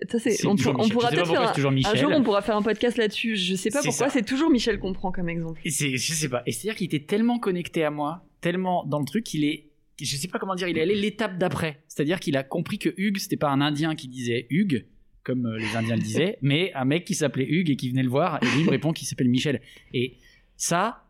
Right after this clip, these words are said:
Speaker 2: pour <laughs> moi, c'est vraiment symbolique de ce qui se passait en impro, c'est-à-dire que t'as une...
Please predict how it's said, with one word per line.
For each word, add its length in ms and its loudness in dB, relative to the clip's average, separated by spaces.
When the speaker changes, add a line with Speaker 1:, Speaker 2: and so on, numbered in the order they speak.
Speaker 2:
pour 200 0
<laughs> 60 -20
moi, 320 0
c'est 240 -2
vraiment 500 2
symbolique 440 -2
de 120 -4
ce 80 -2
qui 80 -2
se 140 -4
passait 260 0
en 80 4
impro, 380 0
c'est-à-dire 260 -2
que 80 -18
t'as 180 0
une... 160 2